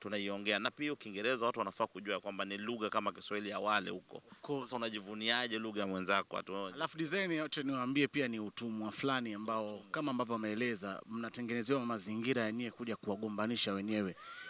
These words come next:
Speaker 2: Ile lugha ambayo mnaishobokea kuona ni dili. Wakenya, washikaji zetu, ndugu zetu, Watanzania wanajua Kiingereza noma.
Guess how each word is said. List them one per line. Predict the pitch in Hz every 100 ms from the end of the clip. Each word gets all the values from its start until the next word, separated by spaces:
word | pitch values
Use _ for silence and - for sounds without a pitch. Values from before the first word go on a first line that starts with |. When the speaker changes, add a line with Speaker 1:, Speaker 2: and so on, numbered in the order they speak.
| -
Speaker 2:
Ile | 147 156 143
lugha | 131 135 120
ambayo | 120 120 113
mnaishobokea | 110 107 - 113 104 - 113
kuona | - 113 107
ni | 98
dili. | 98 110 85 - - -
Wakenya, | 107 123 175 160
washikaji | 127 - 123
zetu, | 113 151 156 143
ndugu | 120 110
zetu, | 107 123 - - - - - - -
Watanzania | 123 131 131 131 147
wanajua | 131 127 139
Kiingereza | 123 120 113 127 139 117
noma. | 127 147 139 131 104